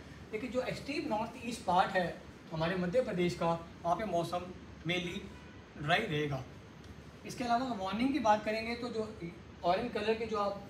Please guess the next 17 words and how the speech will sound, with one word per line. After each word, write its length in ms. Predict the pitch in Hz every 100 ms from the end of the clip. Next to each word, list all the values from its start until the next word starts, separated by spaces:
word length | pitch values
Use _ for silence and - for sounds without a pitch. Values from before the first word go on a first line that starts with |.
| -
ज़िले 180 | 175 190
देख 280 | 185 185 196
रहे 80 |
हैं, 200 | 190 208 -
खारगोन, 380 | 175 175 185 190
खांडवा, 540 | 190 170 165 175 185 - - - - - - -
हरदा 240 | 170 180
और 240 | 208 185 160
बैतूल 320 | 170 202 247
जैसे 280 | 202 185 196 196 - 147
ज़िलों 240 | 185 208
में 240 | 202 185 190
thunderstorm, 480 | 190 208 220 226
lightning 320 | 190 175 240 214
और 80 | 185
gusty 300 | 170 - 196
wind 180 | 180